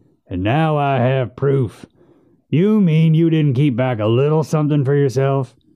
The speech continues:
Monterey put his hand around Pap's shoulder and said,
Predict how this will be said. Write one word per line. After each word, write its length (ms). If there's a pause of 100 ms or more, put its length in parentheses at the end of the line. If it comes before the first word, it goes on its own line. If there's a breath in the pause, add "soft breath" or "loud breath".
(240)
Monterey 400
put 160
his 160
hand 240
around 280
Pap's 280
shoulder 340
and 100
said, 440